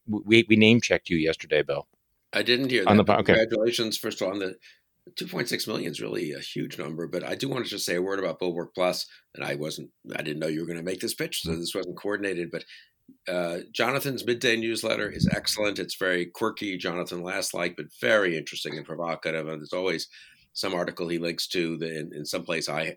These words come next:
Speaker 2: I don't know about usually that I read. So, and then his own thoughts are always so interesting. And your newsletter, which I get in my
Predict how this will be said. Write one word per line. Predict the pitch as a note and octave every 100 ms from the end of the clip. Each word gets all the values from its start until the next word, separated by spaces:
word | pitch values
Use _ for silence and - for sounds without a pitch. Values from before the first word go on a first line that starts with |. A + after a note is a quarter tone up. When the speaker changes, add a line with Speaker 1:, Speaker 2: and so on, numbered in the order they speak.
| -
Speaker 2:
I | D2+
don't | D#2 F2+
know | D2 D2+
about | D2 C#2 D#2+
usually | D#2 D#2 F2 F2+
that | D#2+ D#2
I | D2+
read. | D2+ E2 F2 F2+ F#2 - - -
So, | - F2 E2
and | D2 E2+
then | E2+
his | D2+
own | F2 F2+
thoughts | F2 D#2 -
are | D#2
always | D#2+ D2+
so | D2+
interesting. | D2 D2+ - D2
And | D#2
your | F#2+ A#2 A#2+
newsletter, | A#2+ A2 G#2 F#2+ F#2 F2+ - _
which | - -
I | D#2
get | E2 G#2+
in | G#2+
my | F#2 E2+ D#2+ F2+